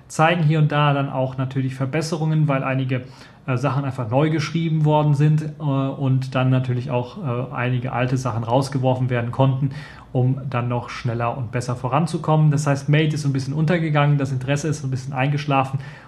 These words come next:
und die Entwicklung oder die Portierung auf G T K drei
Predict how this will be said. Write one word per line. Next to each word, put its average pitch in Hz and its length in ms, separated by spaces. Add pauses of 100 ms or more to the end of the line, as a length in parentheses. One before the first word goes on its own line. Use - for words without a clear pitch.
und 127 260
die 135 100
Entwicklung 135 500
oder 123 180
die 123 100
Portierung 139 460
auf 135 160
G 131 140
T 135 80
K 131 160
drei 120 460